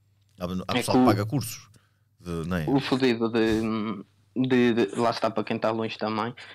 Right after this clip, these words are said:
Speaker 2: e na área da comédia, é que não dá para trabalhar muito com a internet, porque um gajo não, não vai gastar as piadas todas na net, e depois foi como eu disse já há bocado há um tempo, eh, vou ao vivo, já toda a gente sabe as piadas porque as ouviram na net primeiro,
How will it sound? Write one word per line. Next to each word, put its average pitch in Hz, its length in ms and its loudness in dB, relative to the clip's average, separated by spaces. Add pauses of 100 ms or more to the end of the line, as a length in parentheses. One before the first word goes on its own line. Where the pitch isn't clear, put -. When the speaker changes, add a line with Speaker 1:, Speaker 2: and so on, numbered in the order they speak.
Speaker 2:
e 123 60 4
na 123 140 4
área 120 240 2
da 120 140 -2
comédia, 131 560 -2 (540)
é 139 80 -2
que 139 120 -2
não 143 120 4
dá 143 100 2
para 139 120 -4
trabalhar 139 340 0
muito 139 220 -2
com - 80 -4
a - 20 0
internet, 139 580 -4
porque 107 220 -6
um 110 60 -2
gajo 113 220 -2
não, 120 300 -4
não 123 140 -4
vai 123 160 2
gastar 123 340 0
as 123 80 -8
piadas 127 400 -2
todas 127 320 -2
na 127 120 -4
net, 139 240 -4 (480)
e - 60 -2
depois 147 520 2 (120)
foi 156 140 0
como 147 260 0
eu 147 260 0
disse 143 480 -2
já 135 160 0
há 139 40 0
bocado 139 280 -2
há 135 40 2
um 139 120 0
tempo, 131 440 -4 (560)
eh, 117 420 0 (220)
vou 127 280 2
ao 127 120 4
vivo, 165 320 0 (440)
já 165 180 -2
toda 170 180 -4
a 170 40 -2
gente 165 220 -6
sabe 156 200 -4
as 151 80 -10
piadas 165 340 -4
porque 165 480 -2
as 151 120 -2
ouviram 156 320 2
na 156 140 -2
net 151 240 -4
primeiro, 156 420 -4